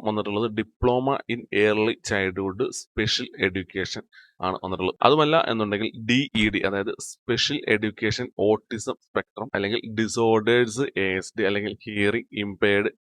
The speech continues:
എച്ച് ഐ, ഇന്റലക്ച്വൽ ഡിസബിലിറ്റി ഐ ഡി with ആർ സി ഐ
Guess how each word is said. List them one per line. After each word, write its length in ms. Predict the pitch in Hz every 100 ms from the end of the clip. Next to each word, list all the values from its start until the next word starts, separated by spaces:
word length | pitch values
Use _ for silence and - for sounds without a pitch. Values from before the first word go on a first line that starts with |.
| -
എച്ച് 220 | - - 101
ഐ, 40 | 110 -
ഇന്റലക്ച്വൽ 580 | 107 110 110 - - 127 110 101
ഡിസബിലിറ്റി 600 | 95 92 98 98 98 - - 92
ഐ 40 | 92 92
ഡി 80 | 117 - -
with 160 | 101 - - 98
ആർ 140 | 98 101
സി 140 | -
ഐ 40 | 107